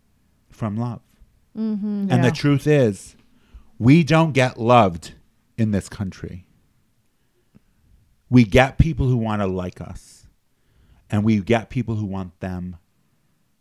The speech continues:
Speaker 1: who, who want us to like them. Let me say that correctly. In America, we don't get loved and we don't love.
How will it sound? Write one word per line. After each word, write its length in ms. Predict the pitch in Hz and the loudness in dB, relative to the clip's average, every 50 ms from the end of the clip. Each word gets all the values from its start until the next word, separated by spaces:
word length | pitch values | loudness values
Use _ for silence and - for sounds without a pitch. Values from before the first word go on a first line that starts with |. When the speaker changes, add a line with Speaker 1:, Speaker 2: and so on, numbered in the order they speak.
| _ _ - | _ _ -8
Speaker 1:
who, 320 | - 104 104 117 110 113 107 | -6 -6 -2 0 0 0 -2
who 100 | 95 113 | -2 -4
want 220 | 107 101 101 98 98 | -2 -2 -2 -4 -6
us 200 | 90 90 - - | -10 -16 -16 -16
to 80 | - | -14
like 240 | 90 92 92 87 - | -12 -12 -12 -14 -14
them. 380 | 95 92 87 87 82 85 90 87 _ _ _ _ _ _ _ - - | -16 -14 -12 -12 -12 -14 -16 -20 _ _ _ _ _ _ _ -14 -12
Let 60 | 101 | -12
me 60 | 101 | -12
say 160 | - - 104 95 | -10 -8 -8 -8
that 180 | 95 90 - | -8 -10 -10
correctly. 520 | - 87 85 87 87 - - - 104 110 - _ _ _ _ _ _ _ _ _ _ _ _ _ _ _ _ _ - | -10 -12 -12 -12 -14 -16 -18 -18 -18 -20 -20 _ _ _ _ _ _ _ _ _ _ _ _ _ _ _ _ _ -8
In 100 | - 110 | -6 -4
America, 440 | 107 101 104 113 117 113 117 - 107 | -4 -2 0 0 0 0 -2 -4 -6
we 160 | 95 101 101 | -4 -4 -6
don't 560 | 92 87 85 107 101 95 104 113 120 - - - _ _ _ _ _ _ _ _ _ _ _ _ | -8 -4 -2 -2 0 0 0 -4 -6 -10 -20 -20 _ _ _ _ _ _ _ _ _ _ _ _
get 240 | - 101 98 87 - | -10 -8 -8 -8 -8
loved 520 | 98 98 92 87 87 95 98 113 120 - - _ _ _ _ _ - | -8 -8 -8 -8 -8 -10 -10 -12 -14 -18 -20 _ _ _ _ _ -8
and 120 | 107 107 | -4 -4
we 80 | 107 98 | -4 -4
don't 320 | 90 107 95 98 - 92 | -4 -6 -8 -8 -10 -12
love. 640 | 92 95 101 101 95 90 82 82 85 85 82 - | -10 -6 -4 -4 -4 -4 -6 -10 -14 -16 -20 -20